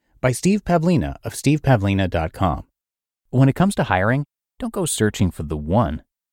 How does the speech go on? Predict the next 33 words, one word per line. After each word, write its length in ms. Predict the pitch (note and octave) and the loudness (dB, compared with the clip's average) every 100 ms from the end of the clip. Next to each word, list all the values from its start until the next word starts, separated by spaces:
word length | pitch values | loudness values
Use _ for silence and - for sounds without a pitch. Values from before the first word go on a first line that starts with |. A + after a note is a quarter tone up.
| - | -4
Just 240 | D#3+ - | -4 -2
meet 180 | F#3+ E3 | -2 2
your 140 | D3 | 2
match 340 | F3+ F#3 - - _ - | 2 -2 -8 -16 _ -2
with 160 | C3 | 4
Indeed. 460 | D3 A#2 G2 D2 - _ _ _ _ _ _ _ _ - | 6 6 2 -2 -10 _ _ _ _ _ _ _ _ 4
Indeed 340 | D3+ F#3 A3+ | 4 4 0
is 160 | D3+ - | -2 -2
your 80 | |
matching 440 | G2 G#2 B2+ D3+ B2+ | 0 0 0 0 0
and 80 | F#2 | -2
hiring 420 | - G2+ G2+ F#2+ | 2 4 4 4
platform 540 | F#2 E2+ - E2 D2 | 2 0 0 0 0
with 120 | D#2+ | -2
over 220 | B2+ A2 A2 | -2 0 -2
three 280 | - C3+ | 0 0
hundred 280 | D#3 D#3+ D3+ | 2 2 0
fifty 400 | - A#2+ - A#2+ | -2 -2 0 2
million 500 | G#2 G#2 A2+ B2+ C#3+ | 4 4 4 4 4
global 360 | B2+ G2 G#2 G#2+ | 4 2 2 2
monthly 340 | F#2+ F#2+ G2 | 2 2 0
visitors, 480 | G2 A#2+ G2+ C#2 - _ _ _ _ _ - | 0 0 -2 -6 -12 _ _ _ _ _ -2
and 180 | A2+ G2+ | 2 2
a 60 | F#2+ | 2
matching 420 | A2+ D#3+ A#2+ F2 | 0 0 0 0
engine 320 | D#2 D#2+ E2+ | 0 -2 -4
that 120 | F2+ | -4
helps 280 | G#2+ A2 - | -4 -6 -4
you 60 | G2 | -4
find 320 | G2+ F#2 F#2 | -2 -2 -2
quality 420 | - A#2 C3+ A#2 | 0 2 2 0
candidates 560 | - A#2+ A#2+ D2 C2+ - | -2 0 0 -4 -10 -14
fast. 600 | - A2 G#2 - - | -2 0 0 -2 -12